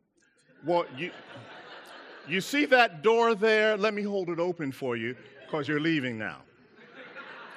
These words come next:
Now, at that time, I didn't know my Bible like I know it now. And my Bible says, as does yours, that God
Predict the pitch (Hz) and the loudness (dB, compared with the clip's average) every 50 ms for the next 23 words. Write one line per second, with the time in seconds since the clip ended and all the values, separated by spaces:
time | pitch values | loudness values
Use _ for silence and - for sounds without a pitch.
0 | - - - - - - - - - - - - - - - - - - - - | -20 -20 -20 -20 -20 -20 -20 -20 -20 -20 -20 -20 -20 -20 -20 -20 -20 -20 -20 -20
1 | _ - 147 175 208 220 220 226 196 160 - 196 214 190 156 180 262 311 320 320 | _ -4 2 6 8 8 8 8 4 4 2 2 2 2 6 8 8 8 8 6
2 | - - 247 233 220 220 226 226 220 - 190 220 269 277 277 277 240 240 247 269 | 4 2 6 8 8 10 8 6 6 6 8 8 8 8 6 2 -4 0 2 2
3 | 294 330 311 247 233 226 208 165 220 240 247 220 175 117 123 120 120 139 170 _ | 2 2 2 2 2 2 4 4 4 4 4 4 2 2 0 -4 -6 -6 -8 _
4 | _ _ _ _ _ _ _ _ _ _ _ _ _ _ _ _ _ - 113 156 | _ _ _ _ _ _ _ _ _ _ _ _ _ _ _ _ _ -2 2 4
5 | 175 185 - 185 165 156 165 170 156 151 151 143 156 196 208 185 117 87 78 - | 4 4 4 4 2 2 2 0 -2 -2 -2 -2 -2 0 0 0 -2 -4 -8 -16
6 | _ _ _ _ _ _ _ _ _ _ _ _ _ _ _ _ _ _ _ _ | _ _ _ _ _ _ _ _ _ _ _ _ _ _ _ _ _ _ _ _
7 | _ - 151 175 170 165 160 175 202 277 339 370 392 349 226 233 214 196 175 160 | _ 2 4 4 4 2 0 2 6 8 8 8 8 6 6 6 6 6 6 4
8 | 139 151 139 - - - 156 135 123 117 117 123 160 202 - - _ _ - 160 | 4 -2 -6 -6 -4 -2 0 2 2 2 0 -4 -8 -10 -14 -20 _ _ 4 6
9 | 208 220 233 247 247 220 175 147 131 226 247 254 262 262 185 196 202 294 339 359 | 6 6 6 4 4 0 -4 -2 2 2 4 4 4 4 2 0 -2 0 2 4
10 | 302 220 180 156 156 175 240 277 - - _ _ _ _ _ _ _ _ _ _ | 4 4 4 4 2 0 -4 -6 -12 -20 _ _ _ _ _ _ _ _ _ _
11 | _ _ _ _ _ _ _ 123 131 220 226 220 175 143 123 117 - 214 269 294 | _ _ _ _ _ _ _ 2 4 6 6 6 4 -2 -6 0 4 6 8 10
12 | 311 302 285 269 262 247 | 10 10 10 10 10 10